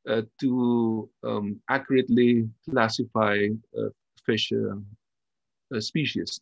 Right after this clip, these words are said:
to identify them properly. But there are ma-, many of the s-, s-, fish species are not usually seen. So we have not visited enough,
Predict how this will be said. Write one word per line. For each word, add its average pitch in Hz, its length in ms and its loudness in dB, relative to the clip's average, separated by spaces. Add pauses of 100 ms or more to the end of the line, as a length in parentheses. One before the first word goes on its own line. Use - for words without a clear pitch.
to - 140 -2
identify 123 580 4
them 107 240 2
properly. 95 420 0 (1160)
But 139 240 6 (100)
there 151 280 6
are 147 500 8 (220)
ma-, 127 220 0
many 190 340 6
of 131 140 2
the 117 420 4 (460)
s-, - 200 -12 (140)
s-, - 200 -10 (180)
fish 147 300 4
species 139 500 0
are 135 80 4
not 135 260 6 (760)
usually 143 600 8
seen. 120 840 4 (680)
So - 160 -4
we 135 100 6
have 131 120 4
not 139 320 4
visited 135 800 2 (260)
enough, 113 500 2